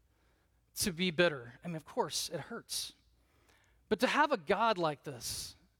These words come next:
who forgives us like this, it should free us up to be able to forgive each other in the church. This is the only way, as I said earlier, for the church to operate in the real world.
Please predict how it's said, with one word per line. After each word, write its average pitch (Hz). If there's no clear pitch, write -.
who 214
forgives 214
us 196
like 143
this, -
it 240
should 269
free 240
us 185
up 190
to 196
be 170
able 175
to 175
forgive 156
each 156
other 147
in 160
the 156
church. -
This 233
is 294
the 302
only 320
way, 302
as 214
I 220
said 220
earlier, 220
for -
the 175
church -
to 240
operate 202
in 190
the 185
real 185
world. 196